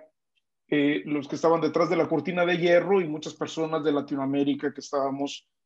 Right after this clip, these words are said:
eh, en Italia aquella vez por primera vez. Eh, me acuerdo que uno de los dos días era una, una ida en, eh, con Don Giussani, hacíamos laudes, hacíamos las laudes en latín,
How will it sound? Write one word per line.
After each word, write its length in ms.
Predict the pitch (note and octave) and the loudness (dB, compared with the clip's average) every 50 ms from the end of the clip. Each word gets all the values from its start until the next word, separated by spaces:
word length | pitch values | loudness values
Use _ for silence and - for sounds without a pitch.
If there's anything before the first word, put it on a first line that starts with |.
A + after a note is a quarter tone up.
| _ _ _ _ _ _ _ _ - | _ _ _ _ _ _ _ _ 0
eh, 840 | E3 C#3+ C#3+ C#3+ C#3 C3+ C3+ C3 B2+ B2+ B2+ B2+ B2+ B2+ B2+ - - | 4 4 6 6 6 6 4 4 4 2 2 0 0 -2 -4 -6 -4
en 140 | D3+ C#3 C#3 | -4 -2 -2
Italia 560 | C3+ C3+ - D#3 C#3+ C#3 C#3 C3 C3 B2+ A#2+ | -2 2 4 4 4 6 4 2 2 0 -2
aquella 300 | A#2 - D3 C3 C3+ B2+ | -4 -4 -4 -2 -2 -2
vez 160 | C3 C3 - | -4 -6 -8
por 200 | - D3+ C3 - | -10 -12 -12 -8
primera 400 | - D3 C#3 C#3 C#3+ C#3+ C#3 C3+ | -6 -6 -2 -2 0 0 0 2
vez. 400 | C3+ C#3 C#3 B2+ A#2 - - - | 2 0 0 -2 -4 -8 -14 -18
Eh, 60 | - - - - - - - - _ _ _ _ _ _ _ _ - - - - _ _ _ _ _ _ _ _ _ _ _ _ _ _ | -18 -18 -16 -16 -16 -18 -18 -20 _ _ _ _ _ _ _ _ -20 -20 -20 -20 _ _ _ _ _ _ _ _ _ _ _ _ _ _
me 80 | - - | -8 -2
acuerdo 300 | C#3 F#3 G3 G#3+ A3+ A3+ | 0 2 4 4 4 4
que 100 | A3+ A#3 | 4 6
uno 120 | A#3+ A#3+ | 6 6
de 80 | A3+ E3+ | 6 6
los 160 | D#3+ D3+ C#3 | 4 0 2
dos 240 | E3 G3 G3 D#3+ C3+ | 2 2 2 0 -2
días 480 | C#3+ D#3+ D#3+ E3 E3+ F3 F3+ - - D3+ | -6 -6 -2 0 0 0 0 -2 -4 -4
era 160 | C#3+ C#3 C#3+ | -4 -2 -2
una, 500 | C#3+ C#3+ D3 C#3+ C#3+ C#3 C3+ C3+ C#3+ D#3 | -4 -4 -4 -6 -6 -6 -8 -10 -12 -12
una 260 | - C#3+ C#3+ C#3+ C#3+ | -10 -6 -2 0 0
ida 520 | D3 D#3 D#3+ F3 D#3 D3+ C#3+ C3+ C#3 - - | 0 0 0 2 4 4 4 4 2 -2 -6
en, 300 | - D3 B2 A#2+ A#2 A#2+ - - - - - _ _ _ _ _ _ _ _ _ _ - - _ - | -8 -8 -8 -10 -14 -18 -18 -20 -20 -20 -20 _ _ _ _ _ _ _ _ _ _ -20 -20 _ -8
eh, 460 | C#3 C3 C3 C#3 - B2+ A#2 - - - _ | -8 -6 -6 -6 -6 -8 -8 -10 -12 -14 _
con 340 | - - D3 C#3+ C#3+ C#3 C3+ | -8 -6 -6 -6 -6 -2 0
Don 140 | C#3+ C#3+ | 0 0
Giussani, 720 | C#3 C#3+ - - F#3 E3+ F3 F3 E3 D#3 D3+ D3+ D3+ D3 | 2 0 0 2 4 4 4 4 2 0 -4 -6 -4 -2
hacíamos 380 | C#3+ C3+ C#3 D3+ C#3+ C#3 C#3 C3 | -2 -2 -2 -4 -6 -4 -4 -2
laudes, 420 | - F#3 F3+ F3 D#3 D3 D3 B2+ | 0 0 0 -2 -4 -4 -6 -8
hacíamos 340 | C#3 B2 - D#3 C#3+ C3+ B2+ | -10 -10 -8 -8 -8 -8 -8
las 160 | C3+ C3 A#2+ | -8 -10 -6
laudes 320 | B2+ D3 D3 D3+ D3 B2+ - | -4 -4 -4 -2 -4 -6 -6
en 120 | C#3 C3+ C3 | -8 -8 -8
latín, 640 | B2+ B2+ - F#3 F3 F3+ F3+ F3 E3 D3+ - _ | -8 -8 -10 -10 -10 -8 -8 -10 -10 -14 -16 _